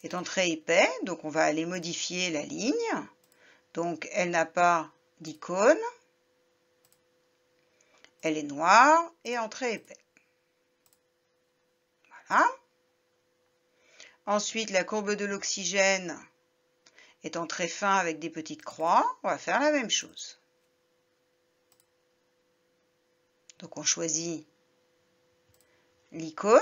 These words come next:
le petit symbole de la croix. On choisit la couleur en noir. Et ok.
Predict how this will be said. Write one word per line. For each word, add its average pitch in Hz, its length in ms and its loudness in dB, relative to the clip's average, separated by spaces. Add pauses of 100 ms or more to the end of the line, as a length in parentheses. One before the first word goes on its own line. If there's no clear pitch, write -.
(140)
le - 640 -8
petit - 100 -14
symbole 151 360 -6
de 151 80 -10
la 147 160 -10
croix. 220 440 2 (920)
On 175 100 -12
choisit 165 360 -6
la 165 100 -6
couleur 151 380 -12
en 143 120 -18
noir. 170 440 0 (960)
Et 349 60 -14
ok. 311 240 -12